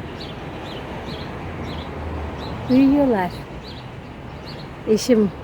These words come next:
ateşi yakarken dedim ben de bunları göstermek istedim sizlere. Biberlerine bak maşallah. Görüyor musun?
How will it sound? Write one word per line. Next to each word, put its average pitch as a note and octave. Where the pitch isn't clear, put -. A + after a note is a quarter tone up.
ateşi A#3
yakarken A#3
dedim G3+
ben A3+
de G#3+
bunları G#3+
göstermek G3
istedim F#3
sizlere. F3+
Biberlerine A3
bak F#3+
maşallah. F#3+
Görüyor C#4+
musun? G#3